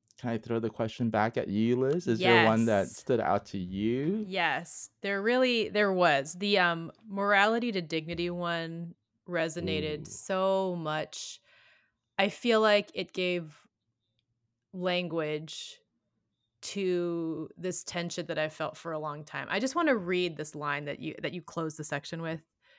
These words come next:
Speaker 2: You
Speaker 1: Mm-hmm.
Speaker 2: wrote, "The shift from morality to dignity remembers that whenever Jesus faced a choice between rule following and affirming a person's dignity, it was never a hard choice."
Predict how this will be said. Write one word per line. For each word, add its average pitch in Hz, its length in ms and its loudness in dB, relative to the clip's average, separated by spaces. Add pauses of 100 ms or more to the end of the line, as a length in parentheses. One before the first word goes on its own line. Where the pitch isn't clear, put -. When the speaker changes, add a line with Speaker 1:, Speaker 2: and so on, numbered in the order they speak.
(600)
Speaker 2:
You 208 160 0
Speaker 1:
Mm-hmm. 214 80 4
Speaker 2:
wrote, 202 300 6
"The 220 80 2
shift 269 360 2
from 269 200 -2
morality 180 500 4
to 170 100 -4
dignity 151 460 -4
remembers 165 560 -6
that 156 180 -2
whenever 190 380 -4
Jesus 175 380 -4
faced 156 240 -6
a 151 40 -16
choice 151 380 -6
between 160 340 -12
rule 170 260 -6
following 170 600 -2
and 143 80 -10
affirming 160 460 -10
a - 20 -14
person's 156 340 -12
dignity, 135 480 -12
it 127 60 -10
was 147 160 -14
never 135 320 -10
a 123 40 -10
hard - 260 -14
choice." - 580 -16